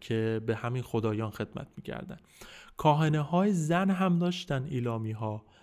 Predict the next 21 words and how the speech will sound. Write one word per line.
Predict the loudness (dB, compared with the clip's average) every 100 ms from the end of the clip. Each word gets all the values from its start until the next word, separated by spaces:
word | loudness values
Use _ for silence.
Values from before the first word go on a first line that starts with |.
| _
و | -2 2 2 2
رئیس | 0 2 4 4 2 0
همه | 0 0 0
این | 0 -2 -4
کاهنه‌ها | -4 -4 -2 -4 -4 -4 -2 -2 -4
شخص | -6 -6 -2 0
ملکه | 2 2 2 0 0
می‌شد | -2 -2 -6 -4
به | -6
طرز | -4 -4 -4 -4
جالبی | -2 0 -2 -2 -6 -10 -20 -2
و | 0
اینطوری | 2 0 2 2 4
قدرت | 4 4 0 -2
سیاسی | -4 0 0 2 2
رو | 4
به | 2
مذهب | 2 0 0 -2 0
هم | 0 -2
پیوند | 0 0 0 0 -2
می‌دادن. | -4 -6 -6 -8